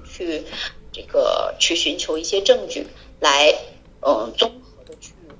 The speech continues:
靠大量的证据来去主张证明吴女士确实有男朋友啊。这个举证起来的话，可能比其他的事实存在更大的难度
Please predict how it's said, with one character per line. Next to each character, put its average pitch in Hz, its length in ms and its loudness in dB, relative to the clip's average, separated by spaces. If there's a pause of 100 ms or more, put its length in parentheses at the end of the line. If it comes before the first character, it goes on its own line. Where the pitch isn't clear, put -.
(320)
靠 185 80 -20
大 226 200 -18
量 165 140 -20
的 147 80 -16
证 - 140 -20
据 - 400 -20
来 - 60 -20
去 - 420 -20 (120)
主 - 140 -20 (140)
张 151 160 -18 (160)
证 - 140 -12 (140)
明 127 180 -20 (480)
吴 180 120 -20
女 - 80 -20
士 160 220 -20
确 - 260 -14
实 - 160 -16
有 - 60 -20
男 - 600 -20
朋 - 100 -20
友 - 60 -20 (200)
啊。 - 160 -18 (100)
这 226 200 -10
个 180 160 -2
举 160 180 -12
证 175 160 -10 (540)
起 - 220 -12
来 - 200 -10
的 156 120 -6
话， 139 140 -8
可 - 140 -14
能 156 100 -10
比 - 120 -14
其 - 240 -10
他 190 180 -6
的 190 120 2
事 170 220 0
实 - 380 -4 (380)
存 151 160 -12
在 175 420 2 (240)
更 202 200 -6
大 214 200 4
的 160 120 -2
难 160 180 -6 (180)
度 247 80 -16